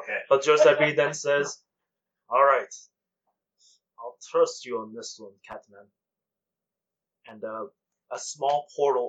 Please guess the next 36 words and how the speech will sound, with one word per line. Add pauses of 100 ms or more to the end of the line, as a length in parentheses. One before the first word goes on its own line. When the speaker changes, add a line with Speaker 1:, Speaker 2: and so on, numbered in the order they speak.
Speaker 2:
opens
up
next
to
his
head. (640)
And
he
pulls
out
a
bag. (640)
And,
uh, (340)
he
hands
it
to
you. (120)
He
says, (440)
"Don't
open
this
in
the
city. (240)
I
don't
want
anyone
to
know
that
it's, (680)
it